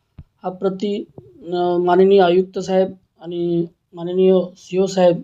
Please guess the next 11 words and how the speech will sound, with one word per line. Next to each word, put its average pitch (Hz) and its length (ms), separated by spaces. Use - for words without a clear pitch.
सर्व 185 380
जिल्हा 170 240
परिषद 170 320
यांना 170 200
आलेलं 165 340
हे 165 280
परिपत्रक 170 500
आहे. 156 260
माननीय 180 380
उच्च 190 240
न्यायालयात 190 480